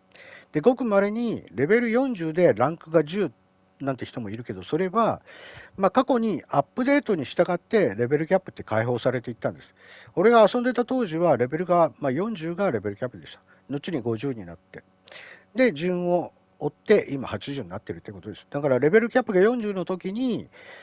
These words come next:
まあ、ずっと遊んでって、ランク振り分けもらった。それ以降、しばらくちょっと遊んでなかった人がまた最近遊んだ。そういう人がレベル四十でランクいくつみたいなことになってます。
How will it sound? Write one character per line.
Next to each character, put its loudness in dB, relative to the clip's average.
ま 0
あ、 2
ず -6
っ -6
と 6
遊 0
ん -6
で 2
っ -4
て、 0
ラ 4
ン -2
ク -4
振 2
り 0
分 4
け -6
も -4
ら 4
っ -2
た。 2
そ 0
れ 4
以 -4
降、 4
し -12
ば 2
ら 4
く -12
ち -8
ょ -6
っ -6
と -2
遊 -4
ん -6
で -2
な -2
か -2
っ -4
た -6
人 -10
が -6
ま -12
た -14
最 0
近 -6
遊 -4
ん -8
だ。 0
そ -2
う 0
い -2
う -2
人 -6
が 2
レ 0
ベ -2
ル -2
四 -2
十 -10
で -4
ラ 0
ン -6
ク -10
い -10
く -18
つ -10
み -12
た -4
い -2
な -10
こ -16
と -8
に -10
な -8
っ -8
て -20
ま -20
す。 -20